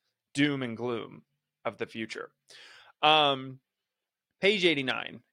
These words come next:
Andrew Torba went on and said, "Darby's and Scofield's new theology grew to gain widespread acceptance among evangelicals throughout the twentieth century. At the same time, the church's influence on society and culture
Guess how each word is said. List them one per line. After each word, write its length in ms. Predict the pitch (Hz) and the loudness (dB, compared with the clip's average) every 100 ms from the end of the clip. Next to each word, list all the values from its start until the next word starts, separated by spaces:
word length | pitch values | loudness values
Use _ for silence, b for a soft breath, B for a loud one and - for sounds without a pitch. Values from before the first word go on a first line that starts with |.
| - | -10
Andrew 240 | 123 123 | -8 -6
Torba 320 | 120 123 120 | -4 -2 0
went 160 | 117 120 | 0 0
on 180 | 117 117 | -2 -6
and 100 | 110 | -6
said, 320 | 135 117 113 | -2 -2 2
"Darby's 640 | 143 160 170 180 180 170 - | 4 4 2 -2 -4 -6 -4
and 160 | 135 127 | -6 -4
Scofield's 680 | - 156 151 147 139 123 135 | 0 2 2 2 0 0 -4
new 320 | 147 175 180 | -2 0 -2
theology 800 | - 160 165 147 120 101 - 110 _ | 0 4 6 6 2 -2 -8 -10 _
grew 400 | 135 139 160 107 107 | -2 4 4 4 0
to 140 | 135 | -4
gain 600 | 123 139 147 143 139 113 | -2 2 4 4 -2 -4
widespread 680 | 127 139 165 - - 147 139 | 0 0 0 -4 0 2 2
acceptance 760 | 120 - 156 151 117 98 - | 0 -2 -4 -4 -8 -12 -10
among 340 | 113 117 113 120 - | -6 -4 -4 -6 -6
evangelicals 720 | 147 135 131 117 113 117 113 | -4 0 2 2 0 -4 -6
throughout 280 | - 123 113 | -2 0 -2
the 80 | |
twentieth 340 | 117 117 107 107 | -6 -8 -8 -6
century. 520 | - 123 - 113 101 B B B B B | -6 -6 -6 -8 -10 B B B B B
At 120 | 143 | -2
the 60 | 147 | -2
same 320 | - 226 254 | 0 0 0
time, 400 | 220 220 185 151 | 0 4 4 4
the 100 | 143 | 0
church's 420 | 143 196 196 180 | -2 -2 -2 -2
influence 520 | 165 165 151 139 131 - | -4 -4 -4 -2 -4 -6
on 180 | 143 139 | -4 -4
society 760 | 131 - - 180 156 127 123 - | -4 -4 2 4 4 2 -6 -8
and 200 | 120 117 | -8 -8
culture 680 | - 202 226 - 123 107 113 | -2 4 4 2 -2 -2 -6